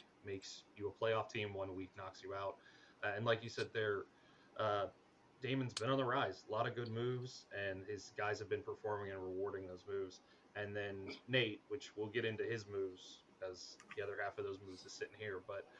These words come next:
um, you know, he's gonna have essentially an entirely new team sitting in front of him to see, and we'll have to see if they continue to perform and put up the points that he's been putting up, uh, and miss those bad breaks, or if, if Damon can keep surging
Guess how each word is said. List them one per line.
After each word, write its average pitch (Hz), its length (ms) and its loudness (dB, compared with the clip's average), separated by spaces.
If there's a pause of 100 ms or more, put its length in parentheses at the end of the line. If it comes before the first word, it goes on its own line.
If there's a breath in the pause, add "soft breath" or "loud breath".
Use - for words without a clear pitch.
(400 loud breath)
um, 98 320 4 (260)
you 113 120 -4
know, 98 160 -4
he's 123 160 -4
gonna 120 160 2
have 107 240 0
essentially 107 380 -2
an 98 60 -4
entirely 101 440 0
new 98 140 -6
team 95 340 -6 (240)
sitting - 240 -6
in 98 100 -10
front 101 220 -6
of 98 80 -4
him 95 220 -6
to 101 100 -8
see, 101 420 -8 (180)
and 95 120 -10
we'll 98 100 -6
have - 80 -12
to 107 60 -8
see 107 300 -8
if 101 120 -4
they 104 120 0
continue 107 440 -8
to 135 80 -2
perform 131 460 0
and 113 160 0
put 123 80 -2
up 123 80 -4
the 127 80 -8
points 123 280 -8
that 135 100 -10
he's 123 120 -8
been 110 220 -14
putting 113 180 -4
up, 120 160 -4 (500 loud breath)
uh, 95 380 2
and 92 100 -6 (340)
miss 107 140 -2
those 110 160 -2
bad 110 280 0
breaks, 113 480 0
or 110 680 6
if, 101 220 2 (100)
if 104 180 -2
Damon 101 360 0
can 101 120 -14
keep 101 280 -18
surging 101 380 -4